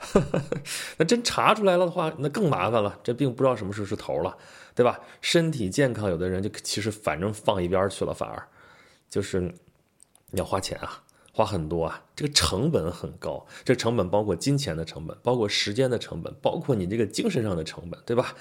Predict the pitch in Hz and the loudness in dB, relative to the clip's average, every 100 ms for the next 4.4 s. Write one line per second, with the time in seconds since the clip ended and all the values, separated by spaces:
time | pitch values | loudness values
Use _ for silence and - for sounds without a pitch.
0 | - - 123 123 175 120 92 87 - - | -20 -6 -2 2 4 4 2 -2 -6 -16
1 | - 98 98 104 107 90 101 110 104 120 | -8 0 0 2 2 2 2 2 2 0
2 | 98 - - - _ - 90 90 123 139 | -2 -6 -18 -20 _ -2 0 4 2 4
3 | 135 104 98 117 104 95 95 95 82 - | 2 2 0 -2 0 0 0 -2 -2 0
4 | 92 87 - | 0 -2 -6